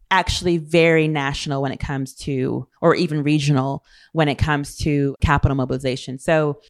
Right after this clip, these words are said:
on one hand, there's a global element, but really we're, we're taking a deep dive on three economies, China, the United States, and the European Union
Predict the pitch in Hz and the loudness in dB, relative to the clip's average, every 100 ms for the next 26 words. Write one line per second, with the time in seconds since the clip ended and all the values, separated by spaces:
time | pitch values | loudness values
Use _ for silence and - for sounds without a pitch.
0 | - 196 202 247 277 277 233 233 208 175 | 0 2 4 2 2 0 0 2 2 0
1 | 160 180 196 - 160 180 214 254 214 180 | 2 2 4 2 2 2 0 -2 -2 -6
2 | 160 220 240 220 196 175 165 165 160 151 | -4 -2 2 2 2 0 -2 -4 -6 -6
3 | _ - 196 190 165 175 180 170 160 156 | _ -6 -2 0 0 0 0 2 2 0
4 | 147 151 151 160 135 139 139 147 - - | -2 -4 -4 -2 -4 -4 -6 -10 -14 -20
5 | - - 147 151 147 143 143 _ _ _ | -8 0 2 4 2 2 0 _ _ _
6 | - 147 143 147 - 139 135 131 - - | -4 0 2 0 0 -2 -2 -6 -12 -4
7 | 147 139 135 123 131 123 120 120 156 | -2 0 2 2 0 -2 -4 -6 -8